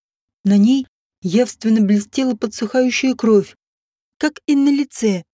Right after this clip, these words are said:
скованном отрешённо яростным выражением. Похоже, когда Вихард направил все свои силы на плетение печати — Сумеречнику резко стало хуже. Мой дракон вытянул из него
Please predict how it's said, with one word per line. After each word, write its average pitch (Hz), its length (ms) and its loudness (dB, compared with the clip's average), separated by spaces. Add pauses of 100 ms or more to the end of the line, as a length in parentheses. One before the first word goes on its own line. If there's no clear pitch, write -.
(120)
скованном 214 680 0
отрешённо 220 600 0
яростным 247 640 0
выражением. 214 880 0 (600)
Похоже, 220 420 -2
когда 202 280 0
Вихард 202 540 -4 (380)
направил 214 500 -2
все - 260 -8
свои 214 320 -2
силы 269 320 -2
на 247 140 2
плетение 247 540 0
печати — 202 640 -4 (460)
Сумеречнику 214 800 0
резко 233 400 -2
стало 247 360 -2
хуже. 196 500 0 (540)
Мой 202 140 2
дракон 214 400 0
вытянул 208 400 0
из 175 120 -6
него 196 360 4